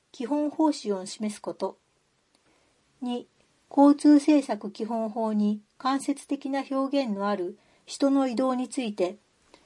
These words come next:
国民の権利としての移動権を積極的に位置づけるよう、同法の見直しを行うこと。三、国土を守り、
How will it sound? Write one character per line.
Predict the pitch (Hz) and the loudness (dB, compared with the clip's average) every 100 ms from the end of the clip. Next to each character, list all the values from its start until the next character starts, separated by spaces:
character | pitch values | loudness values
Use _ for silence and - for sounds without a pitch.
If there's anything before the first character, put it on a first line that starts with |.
| _ | _
国 | - 214 285 | -6 4 8
民 | 294 285 | 8 6
の | 285 | 4
権 | 294 294 | 2 2
利 | 240 214 | 0 -2
と | 214 | -2
し | 208 | -2
て | 226 | -4
の | 190 185 208 _ | -4 -6 -8 _
移 | 226 | -4
動 | 269 277 | 0 0
権 | 220 214 202 180 | 0 -4 -4 -4
を | 185 - | -6 -8
積 | - 226 | -12 -12
極 | - 277 294 | -4 -4 -4
的 | 277 285 | -8 -8
に | 254 247 | -8 -10
位 | |
置 | 214 254 | -12 -14
づ | - | -4
け | 285 240 | -4 -2
る | |
よ | 208 214 170 | -2 -2 -4
う、 | - _ _ _ _ _ | -10 _ _ _ _ _
同 | 269 294 269 | 6 6 6
法 | 240 214 | 2 0
の | 190 | -2
見 | 190 | -4
直 | 220 240 220 | -2 -4 -6
し | 233 | -6
を | 220 | -6
行 | 208 220 | -6 -8
う | 214 208 | -6 -8
こ | 196 | -10
と。 | 190 175 - _ _ _ _ _ _ _ _ _ _ _ | -8 -10 -10 _ _ _ _ _ _ _ _ _ _ _
三、 | - 262 233 269 - _ _ _ - | -4 2 2 0 -12 _ _ _ 2
国 | 311 302 | 2 4
土 | 240 214 | 4 6
を | |
守 | 202 208 214 | 4 2 0
り、 | 180 185 | -4 -8